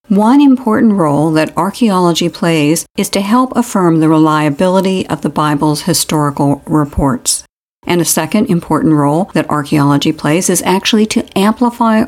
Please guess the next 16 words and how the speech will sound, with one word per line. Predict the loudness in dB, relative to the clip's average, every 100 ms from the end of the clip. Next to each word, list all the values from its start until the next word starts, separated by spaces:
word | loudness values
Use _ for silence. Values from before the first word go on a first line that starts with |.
| -2
our | -4
understanding | -2 0 0 -2 0 2 4 4 2 0
of | -2
the | -4
Bible's | -2 -2 -2 -2 -2
texts, | -2 -2 -2 -6 -10 -10 -14 -6
as | -4 0
well | 0 -2
as | 0
increase | 0 0 -2 -2
our | -2 -2
understanding | 0 0 0 0 2 4 2 0 -4 -6
of | -4
the | -2
times, | -2 0 2 2 0 -2 -8
cultures, | -6 -4 -2 -2 0 -2